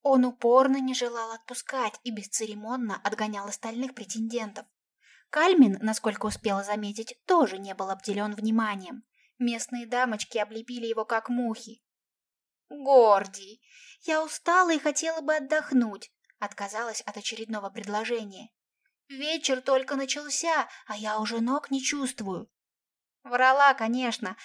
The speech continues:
но как еще избавиться от навязчивого кавалера? Кай и не думал меня спасать от него. Тут как раз музыка стихла,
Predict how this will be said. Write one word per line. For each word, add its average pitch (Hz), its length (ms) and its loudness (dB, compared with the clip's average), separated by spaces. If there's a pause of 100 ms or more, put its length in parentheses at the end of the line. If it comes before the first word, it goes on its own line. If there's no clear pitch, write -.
(160)
но 277 140 0
как 277 320 0
еще 247 400 -2
избавиться 247 540 0
от 220 180 -4
навязчивого 240 680 -2
кавалера? 269 680 -2 (460)
Кай 285 280 4
и 254 220 4
не 277 160 6
думал 262 380 6
меня 202 240 -6
спасать 247 480 0
от - 120 -12
него. 202 360 -4 (760)
Тут - 220 2
как 247 200 2
раз 311 260 2
музыка 269 400 2
стихла, 190 640 -8